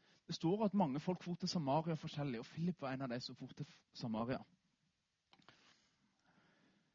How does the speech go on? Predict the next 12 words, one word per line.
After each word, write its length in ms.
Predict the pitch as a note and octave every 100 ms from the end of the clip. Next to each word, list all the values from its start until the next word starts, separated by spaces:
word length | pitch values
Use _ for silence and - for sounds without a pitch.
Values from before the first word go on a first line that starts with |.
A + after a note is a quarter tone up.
| _ _ _ _ _ _ _ _ _ _ _ _ _ _ _ _ _ _ -
Senere 480 | - E3+ A#2+ C3+ E3+
i 60 | D#3+
Apostelgjerningen 680 | E3 D3+ D#3 D3 C#3+ B2+
i 60 | C3+
kapittel 300 | - - D3
tjueén 320 | - B2 C3+
så 140 | E3 A2
omtales 380 | D3 E3 D3
han 160 | C#3+ B2
som 220 | - C3+ C3
en 120 | C#3+
evangelist. 720 | C#3 C3 B2+ D#3 - - -